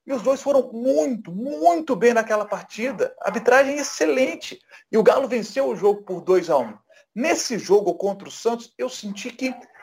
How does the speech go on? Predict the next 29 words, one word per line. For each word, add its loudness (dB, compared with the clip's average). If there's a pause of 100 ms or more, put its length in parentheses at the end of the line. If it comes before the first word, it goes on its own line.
eles -4
não, -6 (280)
não, -2 (120)
não -2
tavam 4
bem. 4
O, 2
o -4
Paulo 6
em -8
campo, 0
eu -4
senti, -12 (480)
teve -2
falta 2
pro 0
Atlético -2
que -6
ele -4
não -10
deu, -4 (260)
teve 0
falta 2
pro -14
Santos -6
que -10
ele -6
não -6
deu, -4